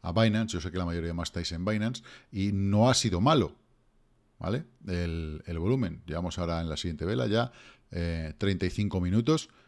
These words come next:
y bueno, pues ahí está, ya poco a poco subiendo. En una hora, pues ha habido, hemos tenido nuestros más y nuestros menos, pero, eh, no ha sido un volumen, un volumen malo, ¿vale?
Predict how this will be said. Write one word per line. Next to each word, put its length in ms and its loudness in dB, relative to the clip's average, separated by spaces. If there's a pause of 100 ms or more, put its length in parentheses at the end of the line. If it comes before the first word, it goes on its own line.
(180)
y 100 -12
bueno, 180 -2
pues 180 -6
ahí 100 -4
está, 360 -6 (120)
ya 120 -10
poco 200 -6
a 60 -4
poco 180 -4
subiendo. 440 -2 (480)
En 240 -8
una 200 -2
hora, 220 -2
pues 180 -10
ha 40 -4
habido, 340 -6
hemos 220 -8
tenido 220 -6
nuestros 260 -8
más 160 -8
y 40 -8
nuestros 280 -8
menos, 400 -2 (800)
pero, 320 -8 (460)
eh, 480 -6
no 400 0
ha 80 0
sido 280 -2
un 140 -4
volumen, 640 -6 (440)
un 120 -4
volumen 320 -4
malo, 320 0 (1000)
¿vale? 280 -6